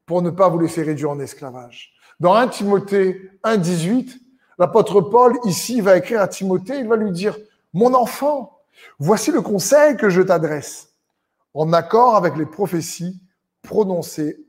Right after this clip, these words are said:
autrefois à ton sujet. En t'appuyant sur ces paroles,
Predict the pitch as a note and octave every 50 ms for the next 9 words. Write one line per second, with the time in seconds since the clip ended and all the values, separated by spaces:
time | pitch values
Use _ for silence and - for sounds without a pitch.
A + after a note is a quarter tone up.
0 | - - F3+ F3 - - D#3 C#3+ - - - D3 C#3 C#3 C#3 - - _ _ _
1 | _ _ _ - E3 D#3+ D#3+ D#3+ D#3+ D#3 - - D#3+ C#3+ C3 C3 C3+ B2 B2 _
2 | _ _ _ _ _ _ _ - D3+ D#3 D#3 - A#3 A3+ A3+ - G3 G#3+ F#3+ F#3+
3 | F#3 E3 - F3 D3 - - E3 C3+ - D3+ C#3 C3+ C#3 C#3 C#3 C#3+ C#3+